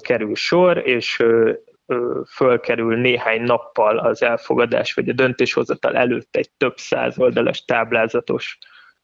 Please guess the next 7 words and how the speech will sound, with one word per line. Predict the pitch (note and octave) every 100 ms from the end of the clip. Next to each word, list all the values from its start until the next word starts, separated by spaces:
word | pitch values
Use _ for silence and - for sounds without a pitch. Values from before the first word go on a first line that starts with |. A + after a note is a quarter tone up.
| _
ö, | A#2 A2 G#2+ G#2+ G#2 G#2 G#2
anyag | C3 C3+ F3 F3+ D#3
a | -
honlapra, | B2+ B2+ D3+ D#3+ E3+ C#3+
amit | B2 B2
lehet | B2+ A2+ A2+
véle-, | B2+ C3+